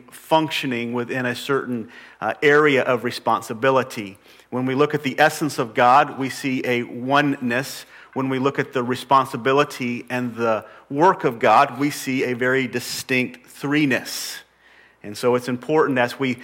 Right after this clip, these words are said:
think about and consider that, that we're not talking about tritheism, which is that there are three gods.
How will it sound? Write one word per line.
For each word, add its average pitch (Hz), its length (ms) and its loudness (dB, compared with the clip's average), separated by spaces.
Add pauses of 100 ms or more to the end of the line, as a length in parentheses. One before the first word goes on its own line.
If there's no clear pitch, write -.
(140)
think - 320 0
about 135 360 6
and 123 120 -2
consider 160 520 0
that, 120 560 2 (500)
that 139 160 2
we're 143 100 0
not 143 360 2 (240)
talking 165 380 4
about 139 340 4
tritheism, 131 1000 0
which 127 240 -4
is 123 220 0
that 123 160 -4
there 123 180 2
are 120 100 4
three 143 500 -2
gods. 120 840 0